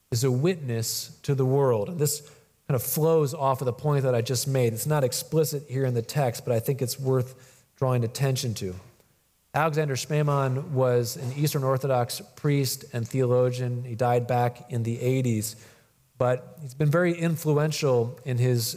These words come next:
theology, and I've, uh, read a bit about him, or read a bit of his work, uh, the last number of years. But he has this line in one of his books. He says, "The parish exists as witness to the world."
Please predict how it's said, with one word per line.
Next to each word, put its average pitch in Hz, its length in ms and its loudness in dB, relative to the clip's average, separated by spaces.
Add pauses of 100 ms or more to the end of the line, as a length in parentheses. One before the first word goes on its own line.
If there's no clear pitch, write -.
(240)
theology, 127 920 0
and 113 160 -2
I've, 110 200 0 (120)
uh, 117 100 2
read 143 180 2
a 135 60 0
bit 131 180 0
about 131 320 2
him, 120 180 0 (360)
or 117 100 2
read 135 180 4
a 135 60 0
bit 131 140 0
of 123 80 0
his 117 140 -2
work, 131 440 0
uh, 120 100 -2
the 120 80 0
last 120 300 0
number 123 180 0
of 117 120 0
years. 127 260 0
But 131 100 -2
he 131 100 0
has 185 460 0
this 143 260 0
line 143 420 0
in 127 100 0
one 127 120 2
of 120 60 0
his 120 140 0
books. 113 340 0
He 131 100 -8
says, 143 320 0
"The 127 120 -4
parish 190 640 0 (400)
exists 135 960 0 (320)
as 117 180 -2
witness 151 800 0 (320)
to 147 100 2
the 131 120 2
world." 117 500 2